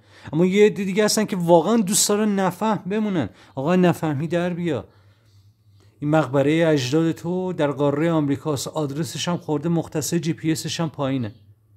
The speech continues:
فقط من این فیلم برداری رو سفر گرفتم فقط متوجه بشن هموطنان گرامی. بهتر ببینن. همین مختصر طریق گوگل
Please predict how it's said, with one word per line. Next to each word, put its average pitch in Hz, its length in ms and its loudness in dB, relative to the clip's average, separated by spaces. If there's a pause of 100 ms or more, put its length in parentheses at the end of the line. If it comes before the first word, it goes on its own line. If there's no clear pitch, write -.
(1300)
فقط 123 140 -2
من 156 120 2
این 170 100 2
فیلم 160 240 -2
برداری 143 320 2
رو 165 100 -4
سفر 160 400 -4
گرفتم 160 260 -6
فقط 160 340 -8 (380)
متوجه 160 460 0
بشن 139 320 -6 (760)
هموطنان 110 600 -6
گرامی. 117 380 -14 (1500)
بهتر 160 640 2
ببینن. 104 500 -4 (280)
همین 208 260 0
مختصر 175 500 -2
طریق 156 500 -4 (460)
گوگل 147 540 0